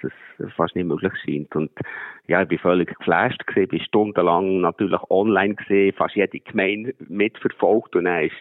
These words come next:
der Tommy immer näher gekommen. Äh, das Liest, du hat's gekippt und er, ja, ich bin so kribbelig geworden und, und wirklich fast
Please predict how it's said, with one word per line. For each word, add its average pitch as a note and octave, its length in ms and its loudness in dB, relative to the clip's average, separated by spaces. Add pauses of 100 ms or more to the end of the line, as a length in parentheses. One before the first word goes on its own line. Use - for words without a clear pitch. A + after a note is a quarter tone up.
der - 140 -10
Tommy F2 300 0
immer F2+ 160 -2
näher F2 340 -2
gekommen. G2+ 400 -2 (520)
Äh, E2+ 500 -4
das - 200 -8
Liest, G2+ 280 2
du G#2 80 4
hat's E2+ 160 0
gekippt - 640 -2 (420)
und F#2+ 180 2
er, F#2 260 2 (140)
ja, D#2+ 340 2 (100)
ich F2 200 0
bin F2+ 140 -4 (300)
so F#2 240 4 (440)
kribbelig B2 500 2
geworden G2+ 400 2
und, E2+ 240 2
und E2+ 300 -4
wirklich - 340 -4
fast - 220 -4